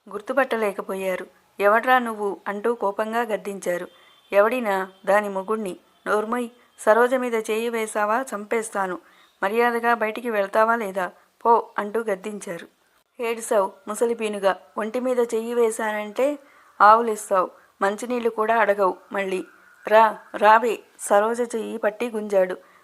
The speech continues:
"బాబుగారు." సరోజ పురుషోత్తం గారి చెయ్యి గట్టిగా పట్టుకొని వదలలేదు. "బాబు లేదు, అమ్మ లేదు, నడు." పురుషోత్తం గారు ఇక సహించలేనట్టు శేషగిరి చేతి మీద గట్టిగా కుట్టారు.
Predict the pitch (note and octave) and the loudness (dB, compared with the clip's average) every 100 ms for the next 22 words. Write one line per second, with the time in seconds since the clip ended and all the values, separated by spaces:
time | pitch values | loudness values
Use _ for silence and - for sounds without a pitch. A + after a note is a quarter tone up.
0 | _ G3 G#3+ A3+ A3+ A3 G#3+ G#3+ _ _ | _ 6 6 6 0 0 -2 -10 _ _
1 | - A3+ G#3+ A#3 A3 A3+ A#3 G#3 A3 A#3 | -4 0 2 0 -2 -2 -2 -6 -4 -4
2 | A#3 A#3 A3+ A3 G#3+ A3 G#3 G3 A3 A#3 | -6 -4 -4 -4 -6 -6 -8 -8 -4 -2
3 | A3+ G#3+ G#3 G3+ A3 A3+ G3 G3+ G3+ F#3 | -2 -6 -8 -8 -6 -8 -6 -6 -8 -8
4 | F3 _ _ _ _ - G3+ G#3+ A#3 B3 | -12 _ _ _ _ 4 6 8 4 -2
5 | A#3 A#3 B3+ A3 G#3+ G#3+ G#3 G3+ G3 - | -2 -2 -2 0 0 0 0 -2 -8 -6
6 | G3 A3 C#4 - _ _ G#3 A3 B3+ B3+ | -4 -4 -6 -12 _ _ -6 0 0 0
7 | B3 A3+ G#3 G3+ A#3+ A3+ G3+ G3 G#3 A#3 | -2 -2 -2 -2 -4 -6 -6 -6 -8 -6
8 | A#3 A3+ A3 G#3 G#3 G3+ G3+ _ _ _ | -4 -4 -6 -10 -8 -8 -8 _ _ _
9 | - G#3 A3+ C4 B3 A#3 A3 A3 G#3 G#3 | -2 0 0 -2 -2 -2 -2 -4 -6 -4
10 | A#3 G#3+ G3+ A#3 A#3 A#3 - F3 F#3 | -4 -4 -8 -6 -6 -6 -2 -2 -4